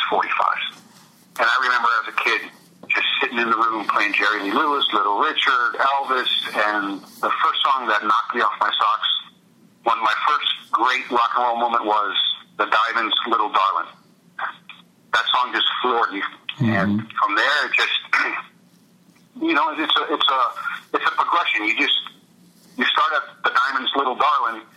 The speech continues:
Speaker 1: and I ended up, uh, with the Thirteenth Floor Elevators and the Velvet Underground and
Speaker 2: <laughs>
Speaker 1: Seven Seconds and Husker Du. I mean, you, you gotta, you can't just jump from one to the other. It's, you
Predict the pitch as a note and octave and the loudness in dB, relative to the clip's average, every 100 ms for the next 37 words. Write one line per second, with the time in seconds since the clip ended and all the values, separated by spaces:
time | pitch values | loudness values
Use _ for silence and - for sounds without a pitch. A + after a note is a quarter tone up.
0 | - - - A#2 A2+ A2+ C3+ B2+ B2+ B2 | -20 -20 -4 0 2 2 2 2 2 2
1 | A#2+ A2+ G#2+ G#2+ B2 - - B2 B2+ B2 | 2 2 2 0 0 0 -2 -2 0 2
2 | A#2+ A#2+ A2+ A2+ A2 A2 G#2 A2 A#2 A2 | 2 2 0 0 0 0 2 2 2 0
3 | A2+ A2 A2 A2 A2 A2+ A2+ - B2+ A#2 | 0 0 2 2 0 0 -2 0 0 0
4 | G#2+ - A2 B2 A2 G#2 - G2+ G2+ - | 0 0 0 0 -2 -2 -4 0 0 0
5 | - A2+ B2 G#2 G2+ A2+ A#2 B2+ C#3 C3 | 0 2 2 0 -2 -6 -6 -6 -2 0
6 | C3 B2 G#2 - D3 - D#3 - - - | 2 0 -6 -8 -4 0 0 0 -2 -4
7 | - C3+ C3 - A2 A#2 - G#2+ G#2 G2+ | 0 0 0 -2 0 0 0 0 2 2
8 | G2+ - - - - _ _ _ _ - | 2 0 -8 -10 -20 _ _ _ _ -12
9 | - | -10